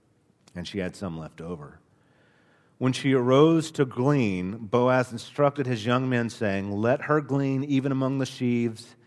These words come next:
and do not reproach her. And also pull some out from the bundles for her, and leave it for her to glean,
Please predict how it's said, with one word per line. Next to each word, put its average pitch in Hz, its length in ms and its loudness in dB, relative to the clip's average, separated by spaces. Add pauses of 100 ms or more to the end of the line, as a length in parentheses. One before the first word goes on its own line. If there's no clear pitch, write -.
(440)
and 110 180 0
do 120 180 2
not 127 300 2
reproach 123 680 0
her. 78 340 -10 (1040)
And 107 160 -4
also 117 600 2
pull 120 340 -2
some 113 420 -4
out 127 300 0
from 120 280 -4
the 101 100 -4
bundles 104 440 -2
for 90 300 -10
her, 80 320 -12
and 92 220 -8
leave 95 180 -2
it 101 100 -6
for 85 120 -14
her 90 140 -6
to 85 80 -6
glean, 85 580 -6